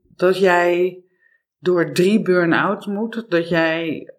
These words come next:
daar ook, eh, professionele hulp krijgt.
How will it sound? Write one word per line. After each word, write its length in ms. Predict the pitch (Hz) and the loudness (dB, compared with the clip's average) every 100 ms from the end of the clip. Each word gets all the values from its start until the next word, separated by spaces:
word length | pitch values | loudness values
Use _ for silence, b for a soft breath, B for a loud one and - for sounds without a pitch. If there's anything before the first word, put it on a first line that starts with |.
| _ | _
daar 600 | 165 165 165 165 170 - | -4 0 2 4 2 2
ook, 360 | 165 165 170 | 0 -2 -4
eh, 680 | 165 156 160 160 160 160 - | -4 0 0 0 0 -2 -2
professionele 720 | - 175 175 170 185 190 196 165 | -2 0 0 0 0 0 0 0
hulp 340 | 143 202 240 | 2 2 2
krijgt. 560 | - 196 214 302 - | -2 0 2 0 -4